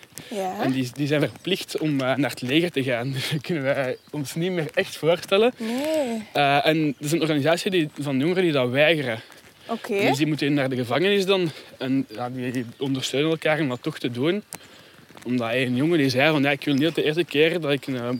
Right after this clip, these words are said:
Speaker 2: Palestijn zie, dat dat gaat zijn door het loop van een geweer." <laughs> Dus,
Speaker 1: Amai.
Speaker 2: ehm,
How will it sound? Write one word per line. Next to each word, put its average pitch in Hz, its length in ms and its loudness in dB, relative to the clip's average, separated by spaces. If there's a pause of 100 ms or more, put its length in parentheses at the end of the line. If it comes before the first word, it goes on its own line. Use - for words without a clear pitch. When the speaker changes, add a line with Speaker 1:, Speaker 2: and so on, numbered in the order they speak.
Speaker 2:
Palestijn 135 600 0
zie, 147 320 2
dat 143 140 -2
dat 127 180 0
gaat 120 160 2
zijn 143 260 4
door 139 180 2
het 131 120 -4 (100)
loop 143 300 4
van 170 180 -4
een 139 100 -2
geweer." 123 340 -2 (640)
<laughs> 156 560 2
Dus, 247 120 0
Speaker 1:
Amai. 262 500 -2 (320)
Speaker 2:
ehm, 151 600 4